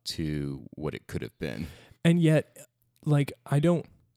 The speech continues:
Speaker 1: And
Speaker 2: it's,
Speaker 1: yet,
Speaker 2: at this
Speaker 1: none
Speaker 2: point,
Speaker 1: of us are here for the story.
Speaker 2: Well, and yet it's exceeded my expectations
Speaker 1: Ye-
Speaker 2: by so much at this point that it can't disappoint me.
Speaker 1: Oh, it will con-,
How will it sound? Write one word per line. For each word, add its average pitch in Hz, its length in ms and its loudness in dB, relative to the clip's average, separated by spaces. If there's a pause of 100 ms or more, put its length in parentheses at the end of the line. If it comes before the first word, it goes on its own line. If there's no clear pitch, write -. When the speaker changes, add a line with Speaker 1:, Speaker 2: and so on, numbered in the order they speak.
(100)
Speaker 1:
And 120 140 6
Speaker 2:
it's, - 60 8
Speaker 1:
yet, 120 200 4
Speaker 2:
at 196 180 6
this 202 120 8
Speaker 1:
none 127 120 8
Speaker 2:
point, 127 100 8
Speaker 1:
of - 60 6
us - 60 4
are 110 60 4
here 90 200 2
for - 120 -6
the 73 80 -6
story. 64 400 -4
Speaker 2:
Well, 180 220 6
and 180 180 2
yet 196 260 4
it's 180 200 2
exceeded 180 480 0
my 160 120 2
expectations 135 760 -4
Speaker 1:
Ye- 85 60 -6
Speaker 2:
by 120 100 -2
so 135 320 -2
much 123 280 -4
at 131 220 -6
this 131 220 -4
point 175 400 -2
that 156 160 2
it - 180 -8
can't 131 300 -4
disappoint 123 500 -6
me. 123 220 -12 (100)
Speaker 1:
Oh, 131 300 8
it 139 160 4
will 139 100 4
con-, 131 200 2